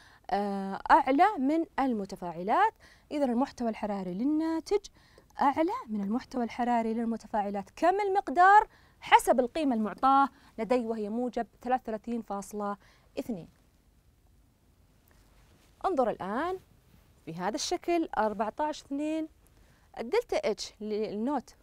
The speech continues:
أو الحرارة التكوين القياسية للعناصر الكبريت والأكسجين والنيتروجين. لاحظ هنا، نلاحظ أنها بالمنتصف،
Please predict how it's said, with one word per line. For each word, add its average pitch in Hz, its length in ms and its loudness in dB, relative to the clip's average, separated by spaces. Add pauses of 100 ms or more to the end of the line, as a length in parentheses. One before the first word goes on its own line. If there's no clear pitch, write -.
(140)
أو 165 100 -8
الحرارة 170 400 -8
التكوين 262 260 -8
القياسية 254 340 -6
للعناصر 254 640 -4 (580)
الكبريت 220 600 -6
والأكسجين - 1400 -6
والنيتروجين. 202 800 -10
لاحظ 202 280 -8 (340)
هنا، 226 220 -6 (880)
نلاحظ 202 300 0
أنها 190 220 -4
بالمنتصف، 185 560 -4